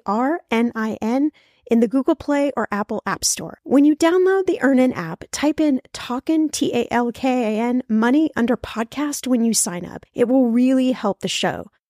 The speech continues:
Talkin' money under podcast.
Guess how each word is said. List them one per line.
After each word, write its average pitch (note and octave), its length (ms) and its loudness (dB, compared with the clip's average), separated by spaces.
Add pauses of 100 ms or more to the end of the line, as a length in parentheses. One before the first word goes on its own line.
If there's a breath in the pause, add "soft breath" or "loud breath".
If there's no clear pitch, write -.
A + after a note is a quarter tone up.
(220)
Talkin' D4+ 500 0
money C4 440 2
under G#3+ 280 0
podcast. - 680 -10